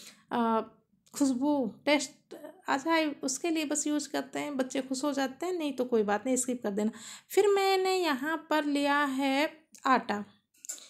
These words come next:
मैंने ये आटे से बनाई है, मैंने मैदा यूज़ नहीं करती। मैं बहुत कम रेसिपी में मैदा यूज़ करती हूँ, क्योंकि मैदा कहीं ना कहीं,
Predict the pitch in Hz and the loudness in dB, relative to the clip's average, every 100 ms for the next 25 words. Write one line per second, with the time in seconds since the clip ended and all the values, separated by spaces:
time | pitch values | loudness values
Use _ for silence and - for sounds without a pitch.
0 | _ 262 302 359 359 302 277 269 320 330 | _ -2 2 4 4 6 4 4 2 4
1 | 359 339 320 320 311 349 - 277 269 262 | 4 2 2 0 -2 -4 -2 0 2 2
2 | 269 262 262 262 262 262 277 330 311 302 | 2 2 2 2 2 0 -4 -2 -2 -2
3 | 311 247 262 330 - 311 302 285 302 294 | -4 -4 -2 -2 -2 -2 0 0 0 -2
4 | 294 294 277 269 262 269 262 262 262 262 | -4 -2 -2 0 0 0 0 -2 -6 -4
5 | 349 359 302 294 285 285 277 262 - 311 | -4 -2 -2 -2 -2 0 -2 -4 -4 -4
6 | 349 339 247 262 269 | -2 -2 2 2 0